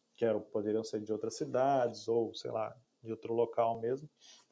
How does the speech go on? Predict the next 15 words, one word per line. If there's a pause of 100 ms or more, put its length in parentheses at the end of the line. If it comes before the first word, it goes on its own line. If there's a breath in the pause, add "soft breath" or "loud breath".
(180)
eles
trabalhavam
com
artesanato
e
comércio,
não
podiam
ter
propriedade
rural (400)
e
nem
direitos
políticos.